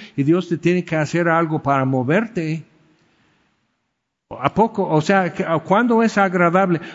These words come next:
O sea, si tú tienes un negocio, tú no contratas a nadie que sea así.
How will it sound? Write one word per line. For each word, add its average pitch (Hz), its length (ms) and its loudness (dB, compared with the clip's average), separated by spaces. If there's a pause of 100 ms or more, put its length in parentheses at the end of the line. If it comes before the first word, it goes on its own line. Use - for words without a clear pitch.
O 147 60 -4
sea, 175 120 4
si 175 200 -2
tú 226 220 -2
tienes 226 360 0
un 214 80 2
negocio, 196 460 0
tú 269 120 -2
no 269 160 2
contratas 165 640 0
a 135 80 0
nadie 180 320 0
que 147 160 -2
sea 151 220 -4
así. 135 340 -6